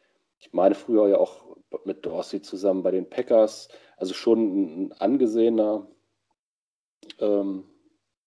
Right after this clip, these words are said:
ja, Scout, ähm, mit, ja, früher sogar richtig, ähm, ja, Führungsverantwortung in, im Front Office, ähm, der im,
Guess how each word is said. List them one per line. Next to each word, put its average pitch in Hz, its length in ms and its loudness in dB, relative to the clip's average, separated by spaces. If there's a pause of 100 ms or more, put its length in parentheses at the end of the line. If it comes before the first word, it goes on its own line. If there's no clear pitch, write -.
(140)
ja, - 220 -2 (100)
Scout, - 500 2 (1080)
ähm, 101 580 -6
mit, - 380 -6
ja, - 140 -6
früher 107 260 8
sogar 92 220 4
richtig, - 380 -6
ähm, - 160 -12 (160)
ja, - 160 -8 (840)
Führungsverantwortung 95 800 0
in, 87 280 -8 (160)
im - 100 -14
Front - 280 2
Office, 135 420 0 (460)
ähm, 101 180 -4
der 92 300 2
im, 92 200 -4